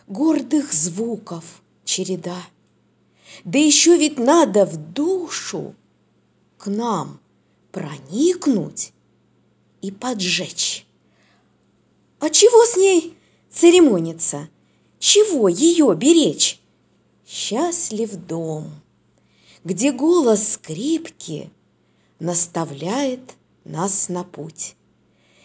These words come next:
и вселяет в нас надежды. Остальное как-нибудь. Счастлив инструмент, прижатый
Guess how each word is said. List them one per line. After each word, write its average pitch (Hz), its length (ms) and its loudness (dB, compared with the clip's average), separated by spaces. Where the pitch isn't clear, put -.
и 240 100 -4
вселяет 269 720 4
в 190 60 -2
нас 262 520 -2
надежды. 170 880 -6
Остальное 330 880 2
как-нибудь. 247 1300 0
Счастлив 214 880 -2
инструмент, 277 840 2
прижатый 233 880 -2